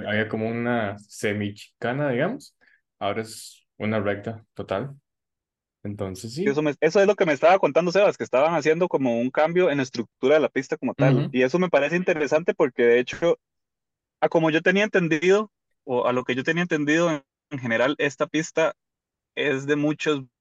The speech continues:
Speaker 1: vueltas, ¿verdad? O sea, como que favorece más
Speaker 2: Muy
Speaker 1: la
Speaker 2: técnica.
Speaker 1: man-, man-, ajá, pero fa-, favorece más como el manejo del carro en las vueltas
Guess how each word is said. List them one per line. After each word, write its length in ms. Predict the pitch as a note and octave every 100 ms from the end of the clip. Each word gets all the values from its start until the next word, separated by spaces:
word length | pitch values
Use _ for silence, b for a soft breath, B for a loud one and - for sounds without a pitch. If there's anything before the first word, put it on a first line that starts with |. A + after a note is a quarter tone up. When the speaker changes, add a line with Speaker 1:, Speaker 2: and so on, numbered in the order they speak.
| _
Speaker 1:
vueltas, 540 | C3 C3+ D#3+ - F3
¿verdad? 220 | B2+ B2 -
O 40 |
sea, 180 | F3+ E3
como 280 | E3+ D3 C3+
que 200 | D3 C3+
favorece 640 | - C3+ C3 C3 D3+ F3+
más 460 | F3 F3 G3+ A3 - _ C3+
Speaker 2:
Muy 100 | C3
Speaker 1:
la 80 | B2+
Speaker 2:
técnica. 400 | B2 B2 B2 B2
Speaker 1:
man-, 280 | A#2+ B2 -
man-, 440 | B2+ B2 B2 B2 - _ _ _ _ _ _
ajá, 220 | B2+ E3 B2+ -
pero 200 | C3+ C#3 B2+
fa-, 220 | C#3+ -
favorece 380 | C#3 C3 C3 E3
más 220 | E3+ F3
como 260 | F3+ F3+ C#3+
el 140 | B2+
manejo 440 | B2 B2 C#3 F3
del 140 | E3 B2+
carro 460 | C#3+ D3 E3 F3 - -
en 220 | B2+ B2
las 120 | A2+
vueltas 500 | B2+ C#3+ - F#3+ G3